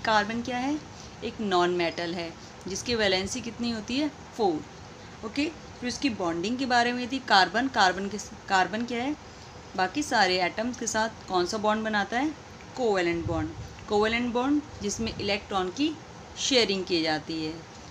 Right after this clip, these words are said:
Right? फिर हमने कार्बन की properties के बारे में बात की थी। कार्बन की क्या properties है? Two properties होती हैं। First is, yes, first is tetravalence, tetravalence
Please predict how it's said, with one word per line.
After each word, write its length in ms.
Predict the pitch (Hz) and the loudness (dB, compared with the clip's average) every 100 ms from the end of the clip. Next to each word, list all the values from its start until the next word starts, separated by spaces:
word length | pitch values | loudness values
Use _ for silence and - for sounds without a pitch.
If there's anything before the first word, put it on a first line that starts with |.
| - | -4
Right? 380 | 202 240 294 - - - - - - - - - - - - - | 4 6 4 0 -14 -14 -16 -16 -16 -16 -16 -16 -18 -16 -16 -12
फिर 300 | - 269 285 285 - - - - | 0 0 0 -4 -14 -16 -14 -2
हमने 320 | 208 202 220 254 | 2 2 0 2
कार्बन 380 | 233 214 214 240 | 6 6 6 0
की 220 | 240 247 269 294 - - - - | -2 -2 -2 -2 -8 -16 -16 -10
properties 580 | - 190 214 208 269 294 | -6 -4 -4 0 2 2
के 100 | - | 2
बारे 280 | 226 180 165 | 2 4 4
में 140 | 170 160 | 2 2
बात 260 | 156 151 - | 2 0 -6
की 80 | |
थी। 140 | 156 180 | -10 -6
कार्बन 320 | 180 180 185 | 0 2 2
की 160 | 185 - | -4 -4
क्या 160 | 214 233 | -4 -4
properties 540 | 240 233 226 226 220 | -6 -4 -6 -4 -4
है? 60 | 254 | -4
Two 200 | 254 277 | -2 -2
properties 640 | - 208 202 185 190 180 | 0 -2 -2 -6 -4 -4
होती 240 | 185 190 202 | -6 -2 -2
हैं। 100 | 214 - | -2 -2
First 300 | 247 254 277 | -2 0 2
is, 200 | 311 302 - - - - - - - | 2 0 -8 -14 -18 -18 -16 -14 -2
yes, 280 | 214 254 - - - | 0 0 -2 -10 -10
first 200 | 226 240 | -6 -2
is 80 | 302 | -2
tetravalence, 800 | 277 208 180 202 196 196 202 208 277 320 - - - - - - - - - | 0 -2 0 0 2 2 0 0 0 0 -2 -14 -16 -16 -16 -16 -16 -16 -6
tetravalence 680 | 202 190 214 196 190 202 202 | -6 -2 0 2 2 0 -2